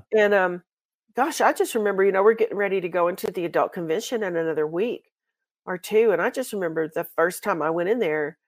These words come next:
and I'm praying, I'm asking God to raise up people to pray for us, <laughs> the team, for stamina,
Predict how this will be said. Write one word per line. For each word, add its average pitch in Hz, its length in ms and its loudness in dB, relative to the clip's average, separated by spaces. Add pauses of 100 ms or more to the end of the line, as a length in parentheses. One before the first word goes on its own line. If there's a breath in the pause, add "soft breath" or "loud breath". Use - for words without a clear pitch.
(580)
and 170 140 2
I'm 247 240 4
praying, 170 420 -2
I'm 349 200 2
asking 185 380 -4
God 170 420 2 (260)
to 202 100 -4
raise 185 260 2
up - 140 0
people 185 260 -4
to 160 80 -2
pray 202 240 -2
for 131 200 -4
us, - 420 2
<laughs> - 880 -4
the 220 60 4
team, 226 480 0 (680 soft breath)
for 208 100 2
stamina, 277 760 0